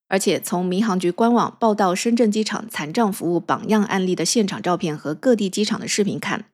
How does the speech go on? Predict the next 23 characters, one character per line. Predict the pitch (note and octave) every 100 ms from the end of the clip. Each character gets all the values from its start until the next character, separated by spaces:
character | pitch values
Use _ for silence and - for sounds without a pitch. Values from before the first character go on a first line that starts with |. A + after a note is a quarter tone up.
| _
登 | C4+ C#4
机 | C#4
平 | - F3
台 | G3+ D3+
与 | D#3+ C#3+
机 | -
舱 | G3+ G#3
舱 | G#3 G#3+
门 | G3 D#3+
都 | - A#3+
是 | A#3+
齐 | G#3+ - E3
平 | G#3 C3+ C#3
的， | C#3+ - - -
中 | B3
间 | A#3+ B3+ A#3+
铺 | - B3
设 | A#3+ G#3+
衔 | F#3+ - D3
接 | F3+ A3+ A3+
转 | C#3+ A2+
移 | C3
板。 | - B2